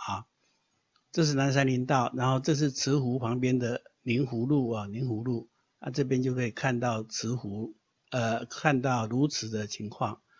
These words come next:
然后过去我是从这里走，从这个南山这，因为这条路是新的啊，这个，这一段的这个是新的啊，以前没有从这里走，啊，我从这里。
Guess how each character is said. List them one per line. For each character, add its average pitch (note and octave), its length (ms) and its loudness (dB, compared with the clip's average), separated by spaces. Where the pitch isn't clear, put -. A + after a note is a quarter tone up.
然 C3+ 180 2
后 B2+ 340 2
过 - 180 2
去 G3+ 160 4
我 C3 140 8
是 D#3+ 120 2
从 C3+ 220 2
这 E3+ 80 2
里 B2 160 0
走， - 300 -6
从 C3+ 220 0
这 D3+ 140 0
个 C3 160 0
南 A#2+ 260 2
山 D3 280 2
这， D3+ 200 0
因 D#3+ 100 4
为 D#3 80 6
这 F#3 140 4
条 C#3+ 180 4
路 E3 160 4
是 D3 140 0
新 D#3+ 380 2
的 C3+ 180 -2
啊， A2 320 -6
这 G3+ 120 2
个， F#3+ 120 0
这 G3 200 2
一 F#3 80 2
段 F3 220 4
的 C3+ 120 0
这 C3 80 -2
个 C3 160 -2
是 C3 200 -2
新 C#3 360 0
的 A#2+ 200 -2
啊， A#2 180 -4
以 A#2 80 -6
前 B2 220 0
没 B2 140 2
有 A2+ 140 -2
从 A#2 280 -6
这 D#3 80 0
里 G#2 160 -4
走， - 240 -14
啊， A#2+ 220 -8
我 A#2 220 -4
从 A#2+ 200 -6
这 C#3+ 80 -2
里。 G#2+ 220 -4